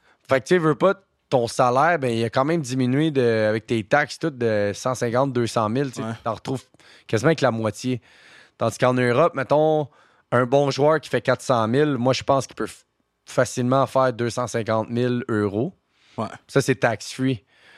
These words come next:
Speaker 1: Puis je pense que le dollar, il est comme à un point cinquante, un point soixante.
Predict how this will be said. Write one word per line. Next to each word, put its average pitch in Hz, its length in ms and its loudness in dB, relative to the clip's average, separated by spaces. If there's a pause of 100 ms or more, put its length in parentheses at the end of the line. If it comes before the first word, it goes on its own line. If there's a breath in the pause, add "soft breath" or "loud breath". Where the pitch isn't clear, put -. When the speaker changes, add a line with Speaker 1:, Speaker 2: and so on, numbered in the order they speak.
(240 soft breath)
Speaker 1:
Puis 113 260 -2
je - 100 -8
pense 131 180 0
que 127 60 0
le 113 40 0
dollar, 117 280 2
il 120 40 -2
est 107 100 -8
comme 104 140 -2
à 104 60 -2
un 113 160 0
point 113 300 -2
cinquante, 113 480 -4
un 107 80 -2
point 110 180 -6
soixante. 107 420 -6